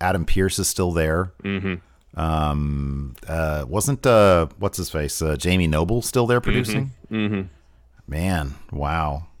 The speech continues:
Speaker 1: And then I think they got M V P on as, in a, in a producer's role
Speaker 2: That
Speaker 1: as
Speaker 2: was my
Speaker 1: well.
Speaker 2: understanding as well, yeah.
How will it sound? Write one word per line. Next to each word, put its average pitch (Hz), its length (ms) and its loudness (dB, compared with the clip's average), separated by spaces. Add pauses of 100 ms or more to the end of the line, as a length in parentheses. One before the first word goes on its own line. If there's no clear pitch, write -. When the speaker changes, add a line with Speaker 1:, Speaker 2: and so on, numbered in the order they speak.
(100)
Speaker 1:
And 92 160 0
then 92 80 4
I 87 80 4
think 185 260 0
they 92 120 4
got 82 260 2
M 87 160 0
V 80 160 -2
P 147 240 4
on 78 160 2
as, 73 120 0
in 78 220 -2
a, 76 40 -4
in 76 180 -4
a 73 60 -2
producer's 73 580 0
role 73 160 0
Speaker 2:
That 69 80 2
Speaker 1:
as 69 60 0
Speaker 2:
was 69 100 -6
my 85 100 -2
Speaker 1:
well. 95 80 2
Speaker 2:
understanding 85 400 -4
as 82 140 -8
well, 85 200 -2
yeah. 85 200 -4